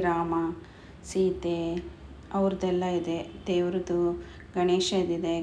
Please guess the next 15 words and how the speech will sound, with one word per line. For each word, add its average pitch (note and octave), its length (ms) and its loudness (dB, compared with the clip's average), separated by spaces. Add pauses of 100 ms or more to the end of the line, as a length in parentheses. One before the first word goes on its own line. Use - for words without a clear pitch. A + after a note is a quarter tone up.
(100)
ಕೃಷ್ಣಂದಿದೆ. F3+ 800 0 (140)
ನೋಡಿ E3+ 240 0
ಇಲ್ಲಿ F3 160 0 (120)
ರಾಮ D#3+ 200 0 (140)
ಸೀತೆದಿದೆ. E3 680 -2 (1900)
ಹ್ಮ್, G3+ 280 2 (100)
ನೋಡಿ F3+ 260 2
ಇದು F3+ 200 2
ಬುಡಕಟ್ಟು F3+ 560 0
ಜನಾಂಗದ್ದು. E3+ 720 0 (220)
ಆ - 20 4 (140)
ಕಡೆ F3 200 0 (680)
ಹೆಂಗಿರುತ್ತೆ G3+ 680 4
ಅದ್ರದ್ದೆಲ್ಲ F3+ 560 2 (1300)
ಹಿಸ್ಟ್ರಿ - 320 -2